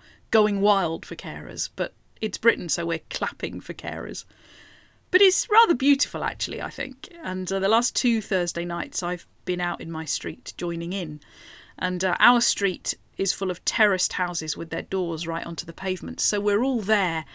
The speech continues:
out in the street, close together, but not too close together, clapping,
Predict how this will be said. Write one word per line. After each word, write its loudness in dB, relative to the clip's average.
out 6
in 0
the 0
street, 0
close 6
together, 2
but 0
not 2
too 8
close -8
together, -6
clapping, -6